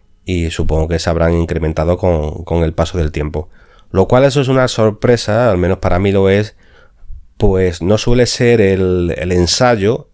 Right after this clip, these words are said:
y mucho menos un ensayo tan documentado, histórico y sobre un tema que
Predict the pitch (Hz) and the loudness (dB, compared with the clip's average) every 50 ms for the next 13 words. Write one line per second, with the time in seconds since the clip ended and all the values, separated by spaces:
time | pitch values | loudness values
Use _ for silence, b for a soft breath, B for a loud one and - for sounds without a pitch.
0 | _ - 82 80 78 - - 95 90 95 98 98 98 90 85 90 92 90 87 87 | _ -10 -8 -8 -8 -6 -4 -2 0 2 2 2 2 2 0 0 0 -2 -2 -2
1 | 85 82 82 - 95 101 98 85 80 78 78 76 - - - 71 73 - 82 90 | -4 -4 -4 -4 -2 -2 -2 -2 -2 -2 -4 -4 -6 -6 -8 -8 -8 -4 -2 0
2 | 110 113 98 90 87 85 85 85 b b b b b b b b b b b _ | 0 0 0 0 0 0 0 -2 b b b b b b b b b b b _
3 | - - - - 101 110 110 98 85 - - 92 90 90 90 90 87 85 85 82 | -16 -10 0 2 4 4 4 2 -2 -2 0 2 4 4 4 4 4 2 0 0
4 | 80 67 65 - - - 85 90 95 95 90 - 110 117 117 92 87 - - 85 | -2 -4 -6 -8 -6 -4 -2 0 0 0 2 2 4 4 4 2 2 0 -2 -2
5 | 80 69 - - | -2 -4 -6 -12